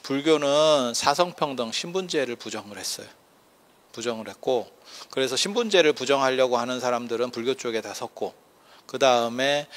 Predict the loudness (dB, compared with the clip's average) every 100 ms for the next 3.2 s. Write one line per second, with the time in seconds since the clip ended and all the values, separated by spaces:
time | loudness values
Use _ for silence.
0 | -18 -18 -10 -6 -4 0 0 2 0 0
1 | 0 -2 -6 -4 -6 -8 -14 _ _ _
2 | _ _ _ -20 -12 -10 -8 -10 -6 -4
3 | -4